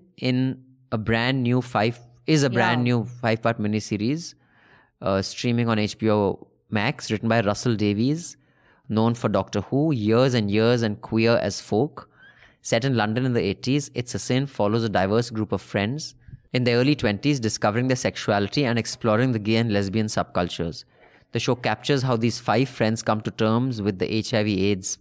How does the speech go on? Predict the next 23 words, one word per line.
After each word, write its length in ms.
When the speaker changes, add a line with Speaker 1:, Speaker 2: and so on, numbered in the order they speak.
Speaker 1:
epidemic 560
as 140
it 100
begins 300
to 80
spread 240
across 320
queer 220
communities 600
in 120
New 100
York 160
and 80
eventually 400
London. 360
It 120
captures 360
the 60
social 380
stigma 400
against 400
gay 140
people 460